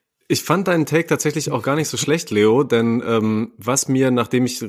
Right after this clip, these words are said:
richtig lange so gar nicht mehr Yellow Wolf gehört hatte, dann aufgefallen ist, nachdem dieser Make Me a Believer irgendwie aufgetaucht war, dass er halt mit dem Album, was im November letzten Jahres rausgekommen ist, quasi so ganz offiziell auch selber gesagt hat, „So,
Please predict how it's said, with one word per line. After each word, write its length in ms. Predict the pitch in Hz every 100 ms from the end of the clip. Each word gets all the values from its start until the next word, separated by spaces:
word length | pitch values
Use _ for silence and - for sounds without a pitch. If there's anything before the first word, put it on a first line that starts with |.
| 113
richtig 320 | 143 143 -
lange 400 | 117 127 143 131
so 220 | 107 104
gar 200 | 95 117
nicht 180 | 143 -
mehr 100 | 104
Yellow 240 | 101 104 101
Wolf 160 | 104
gehört 320 | - 98 98
hatte, 220 | 98 95 113
dann 120 | 110
aufgefallen 680 | - 165 - - 101 101
ist, 160 | 127 -
nachdem 340 | 113 - 120
dieser 180 | 113 117
Make 240 | 113 120 131
Me 120 | 113
a 40 |
Believer 480 | 104 110 165 127 101
irgendwie 420 | 104 104 107 95
aufgetaucht 640 | 110 110 107 - 101 90 95
war, 300 | 92 127 - - - - - - _
dass 220 | 117 131
er 140 | 156 131
halt 240 | 139 139
mit 400 | 127 127 - -
dem 680 | 113 113 113 110 110 110 - _ -
Album, 440 | 120 123 131 123
was 220 | 117 110
im 200 | - 107
November 460 | 104 92 110 143 131
letzten 340 | 107 107 -
Jahres 380 | 101 95 92 87
rausgekommen 560 | 95 92 95 - 107 127
ist, 220 | 156 -
quasi 320 | - 117 139
so 160 | 123 117
ganz 200 | 127 139
offiziell 640 | 143 - - 139 139 139 -
auch 220 | 131 -
selber 320 | 104 127 143
gesagt 400 | 117 110 117 -
hat, 160 | 123 120
„So, 260 | 117 -